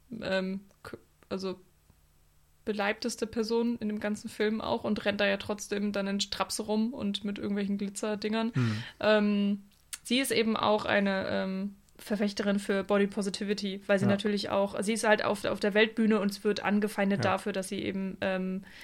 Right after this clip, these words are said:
Speaker 1: so viele Kilos drauf hat und, äh, steht aber für sich ein und sagt so, „Ne, das ist mein Körper.“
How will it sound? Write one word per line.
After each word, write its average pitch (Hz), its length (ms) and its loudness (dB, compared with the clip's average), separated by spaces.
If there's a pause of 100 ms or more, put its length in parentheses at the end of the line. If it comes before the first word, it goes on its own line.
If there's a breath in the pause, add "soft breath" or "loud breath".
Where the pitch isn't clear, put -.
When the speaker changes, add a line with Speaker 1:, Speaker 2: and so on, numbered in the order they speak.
(260 loud breath)
Speaker 1:
so 202 180 -4
viele 208 220 0
Kilos 214 380 0
drauf 196 320 2
hat 202 180 2
und, 190 360 -4
äh, 190 240 0 (280)
steht 220 280 2
aber 202 120 0
für 196 160 -4
sich 185 180 -6
ein 196 240 0
und 190 120 -2
sagt 190 200 -4
so, 196 100 -6
„Ne, 190 180 -2
das 190 180 -10
ist - 140 -10
mein 196 160 -4
Körper.“ 196 360 0